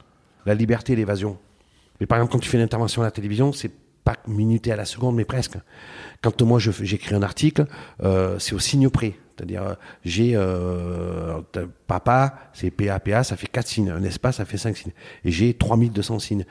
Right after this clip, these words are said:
J'ai deux mille sept cents signes. J'ai, je fais un papier qui est hyper calibré, qui est hyper structuré, et cetera. Donc, euh,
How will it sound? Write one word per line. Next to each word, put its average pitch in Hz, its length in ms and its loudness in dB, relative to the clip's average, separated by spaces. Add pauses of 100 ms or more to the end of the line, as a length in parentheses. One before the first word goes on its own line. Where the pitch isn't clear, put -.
(140)
J'ai 90 100 -6
deux 87 220 0
mille 120 160 2
sept 120 200 -2
cents 113 140 -4
signes. 101 240 -6
J'ai, 90 160 -8 (380)
je - 80 -6
fais 101 100 2
un 82 80 0
papier 90 300 -2
qui 113 120 -6
est - 120 -8
hyper 127 340 0
calibré, 107 520 0
qui 101 140 -2
est 101 40 0
hyper 107 380 -4
structuré, - 440 -2
et 110 80 -2
cetera. 95 360 -2 (420)
Donc, - 240 0
euh, 73 140 -6